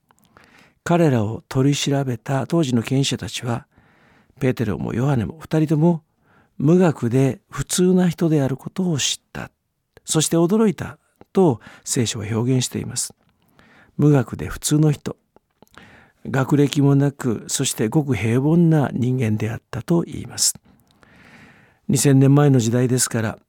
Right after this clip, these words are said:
漁師であったペテロやヨハネ、当然学校などには行っていなかったはずですし、学校そのものも社会の中に存在しなかったでしょう。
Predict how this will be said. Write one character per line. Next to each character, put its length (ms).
漁 280
師 140
で 160
あ 40
っ 20
た 320
ペ 160
テ 100
ロ 160
や 80
ヨ 80
ハ 140
ネ、 160
当 160
然 300
学 300
校 300
な 140
ど 100
に 120
は 100
行 80
っ 40
て 140
い 40
な 100
か 120
っ 40
た 140
は 40
ず 120
で 80
す 100
し、 320
学 280
校 180
そ 160
の 100
も 120
の 80
も 280
社 180
会 200
の 100
中 220
に 80
存 260
在 220
し 120
な 120
か 80
っ 40
た 140
で 120
し 100
ょ 40
う。 20